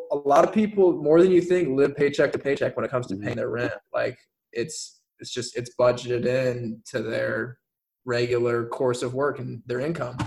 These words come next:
Speaker 1: So we have a lot of people that can't pay either on time or if at all. Um, so we've had to really restructure the way we have our, our, our rent payments. Like, I mean, I think we're in the development of, like, a rent deferral payment program.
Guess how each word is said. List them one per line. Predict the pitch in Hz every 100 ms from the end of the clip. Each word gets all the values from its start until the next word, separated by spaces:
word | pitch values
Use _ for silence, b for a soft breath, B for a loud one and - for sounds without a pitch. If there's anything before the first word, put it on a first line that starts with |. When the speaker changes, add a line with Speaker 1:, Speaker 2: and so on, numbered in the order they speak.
| B B B B
Speaker 1:
So | -
we | 156
have | 175 170 170
a |
lot | 170 170
of |
people | 185 170
that | 156
can't | 170 143
pay | - 151 160 147 123
either | 98 - 127 123
on | 123 123
time | 120 143 156 165
or | 123
if | 117
at | -
all. | 113 131 151 165 165 B B B _
Um, | 127 120 120 113 113
so | - 127
we've | 127 127
had | 143 143
to | 135
really | 123 131 139 147 147 143 135 131
restructure | 110 131 131 147 139 - 139
the | 120
way | 113 113 117 117
we | 113 117 113
have | 127 - 123
our, | 120 110 - _ -
our, | 101 - 92 - - -
our | 110
rent | 127 143 -
payments. | 117 - 101 - -
Like, | - - _ _ -
I | 113
mean, | 117 131
I | -
think | 107 101
we're | 123
in | 123
the |
development | 117 110 120 123 120
of, |
like, | 117 117
a | 110
rent | 127 120 -
deferral | - 120 127 123 123 - -
payment | 123 131 -
program. | 147 135 139 143